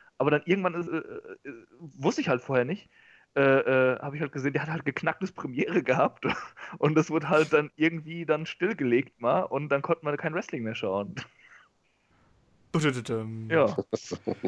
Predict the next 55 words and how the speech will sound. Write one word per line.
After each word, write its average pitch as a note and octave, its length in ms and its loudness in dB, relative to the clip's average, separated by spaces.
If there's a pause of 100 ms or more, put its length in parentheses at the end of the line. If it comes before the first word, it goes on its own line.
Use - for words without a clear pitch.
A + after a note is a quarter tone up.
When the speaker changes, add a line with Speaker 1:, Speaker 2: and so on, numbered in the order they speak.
(100)
Speaker 1:
Ist - 120 0
uns F3+ 100 0
Speaker 2:
Das - 20 2
ist C3 60 -2
Speaker 1:
eigentlich F#3 280 4
Speaker 2:
ein D4 80 0
Speaker 1:
recht G4 140 2
Speaker 2:
tra-, - 80 -2
ein E3+ 180 6
Speaker 1:
geschehen, C3+ 220 4
aber, C#3 240 4
äh, C3+ 400 -6
wie C#3 140 -12
gesagt, E3+ 500 -6
äh, A#2+ 320 2 (340)
Speaker 2:
Eine D3 140 -2
traurige E3 460 4
Geschichte D3+ 380 0
aus C#3 120 2
der C#3 100 -2
Jugend. A#2+ 440 -8
Speaker 1:
Ja. C#3+ 440 2 (880)
Speaker 3:
Der G2 120 2
arme G2 200 4
Chris. - 320 -2 (460)
Speaker 1:
Ja, C3+ 340 6
Speaker 2:
Ja. B2+ 160 6
Speaker 1:
ja, B2 200 2
aber A#2 520 2
wir, A#2+ 200 -8 (100)
ja, A2+ 360 2 (120)
Speaker 3:
Aber G#2+ 140 -4
Speaker 1:
so G#2 40 -4
ein - 40 -18
Speaker 3:
zurück C3+ 240 4
Speaker 1:
paar C3 80 4
Speaker 3:
zu, C3+ 80 2
Speaker 1:
Matches C3+ 180 -2
Speaker 3:
zurück, C#3 140 2
Speaker 1:
kann B2 80 -2
man A#2 180 -6
verpassen. A2 340 -8
Das C#3 80 4
Speaker 3:
zurück C3 200 6
zu A3+ 60 4
Speaker 1:
meiste G3+ 160 0
hab G3 100 2
ich F#3 100 -2
ja E3+ 80 -2
Speaker 3:
Daniel D3+ 100 0
Bryan. D#3 80 0
Speaker 1:
nachgeholt A2+ 460 -8
aus A2 140 -6
den B2 140 -8
Phasen, A2+ 520 -4